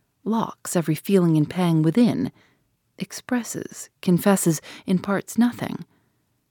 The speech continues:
I am sure it would benefit him to talk a little about this sweet Rosamond, whom he thinks he ought not to marry. I will make him talk." I said first,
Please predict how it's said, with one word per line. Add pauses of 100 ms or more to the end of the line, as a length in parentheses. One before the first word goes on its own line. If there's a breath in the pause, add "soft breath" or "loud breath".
(340)
I
am
sure
it
would
benefit
him
to
talk
a
little
about
this
sweet
Rosamond, (380 soft breath)
whom
he
thinks
he
ought
not
to
marry. (760)
I
will
make
him
talk." (1600)
I
said
first,